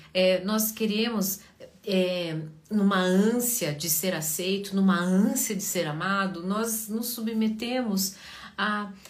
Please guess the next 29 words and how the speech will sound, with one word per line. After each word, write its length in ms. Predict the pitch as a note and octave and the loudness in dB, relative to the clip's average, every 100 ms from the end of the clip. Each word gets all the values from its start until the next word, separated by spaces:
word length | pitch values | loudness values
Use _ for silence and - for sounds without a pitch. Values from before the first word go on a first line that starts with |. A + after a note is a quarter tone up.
| - | -10
a, 560 | F#3+ G3+ G3 F#3+ F#3+ F#3+ - _ _ | -4 -2 0 0 0 -4 -12 _ _
a 200 | - - | -20 -6
fazer 260 | B3 A#3 C#4 | -2 0 0
com 120 | C#4 | -4
que 140 | - | -4
o 60 | B3 | -2
outro, 640 | B3 C#4 C4+ C#4 C4+ B3 - - | 0 0 -2 -6 -6 -8 -14 -18
é, 240 | - G#3 F#3+ A3 | -12 -12 -12 -10
que, 200 | - E4 | -8 -6
que, 180 | - E4+ | -4 -2
como 180 | - D#4+ | 2 4
é 100 | F#4 | 4
que, 120 | - | 0
o 40 | - | -8
que 160 | - | -8
que 100 | F#4 | -4
você 260 | E4 D#4 D4+ | -2 0 -2
passou, 600 | C4 B3+ - - E3+ E3 | -4 -4 -2 -2 -6 -6
né? 160 | G3 B3+ | -6 -6
O 20 | |
que, 160 | D4+ | -6
eu, 160 | D#4 D4+ - | -4 -4 -2
eu 180 | D4 | -4
quero 260 | - E4 F#4 | 0 0 2
te 140 | F#4 | 2
entregar 560 | E4 D#4 C4+ A3+ B3 D4 | 2 0 -2 -2 -2 -2
o 60 | C#4+ | -2
meu 160 | C#4 | -2
melhor. 560 | C#4 C4+ A3+ G3 F3 | 0 0 2 2 2